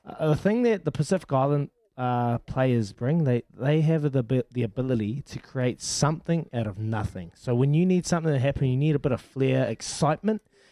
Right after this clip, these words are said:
you give the ball to those players, potentially wherever they are. They're loose forwards. Even some of the, you know, tight five up in the front row, they've got skills. You look at a Charlie Faumuina. I remember playing with him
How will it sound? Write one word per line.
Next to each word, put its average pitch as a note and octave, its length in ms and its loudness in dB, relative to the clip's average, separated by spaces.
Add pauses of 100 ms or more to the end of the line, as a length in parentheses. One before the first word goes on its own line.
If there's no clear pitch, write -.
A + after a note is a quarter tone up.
(120)
you C3+ 120 0
give E3+ 240 0
the E3 80 0
ball C3+ 240 0
to - 140 -8
those A2+ 200 0
players, G#2 380 -4
potentially C3 480 -4
wherever A#2+ 280 2
they G#2+ 120 0
are. G2+ 120 -2
They're A#2+ 220 2
loose C3 380 0
forwards. G#2+ 500 -2 (300)
Even F#3+ 240 2
some D#3+ 180 0
of B2+ 60 -2 (100)
the, - 60 -20 (280)
you B2 60 2
know, A#2+ 80 0
tight - 320 0
five B2 400 0
up B2+ 300 -2
in A#2+ 60 0
the A#2 60 -2
front A#2+ 300 -2
row, B2+ 220 2
they've C3 180 0
got C#3 220 -2
skills. A#2+ 440 -2
You C#3+ 100 -2
look D#3 140 -2
at C#3+ 80 0
a A#2+ 60 2
Charlie C#3+ 440 0
Faumuina. B2 520 -2
I G#2+ 40 -2
remember D3 320 0
playing C3+ 320 -2
with A#2+ 180 -4
him A#2+ 300 0